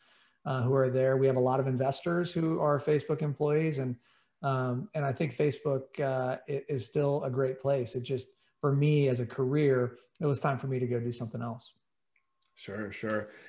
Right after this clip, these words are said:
Speaker 2: And the seed for you to kind of make the, the entrepreneurial transition, especially into real estate, was kind of planted at a young age, from what I recall, hearing your story. I think you have, you, you know, you had some family members or someone who was kind of already in the space.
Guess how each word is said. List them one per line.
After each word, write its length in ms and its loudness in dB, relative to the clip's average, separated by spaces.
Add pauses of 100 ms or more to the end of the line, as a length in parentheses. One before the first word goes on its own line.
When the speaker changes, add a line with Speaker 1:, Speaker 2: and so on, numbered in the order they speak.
(100)
Speaker 2:
And 160 4
the 60 6
seed 420 0
for 120 -2
you 580 6
to 120 0
kind 200 4
of 60 4
make 200 4
the, 260 2
the 100 -2
entrepreneurial 640 0
transition, 720 0
especially 360 0
into 100 0
real 240 2
estate, 340 0
was 160 -4
kind 240 -4
of 220 -10
planted 560 -4 (460)
at 100 0
a 40 -2
young 240 -2
age, 200 2
from 160 -8
what 100 -4
I 40 -2
recall, 500 -2
hearing 240 -2
your 80 -4
story. 560 0 (300)
I 20 -6
think 220 0
you 100 4
have, 560 2 (320)
you, 300 -2
you 100 0
know, 60 0
you 60 0
had 120 0
some 120 -8
family 320 2
members 440 6
or 60 0
someone 280 2
who 100 2
was 140 0
kind 200 0
of 80 2
already 240 4
in 100 0
the 60 -4
space. 580 2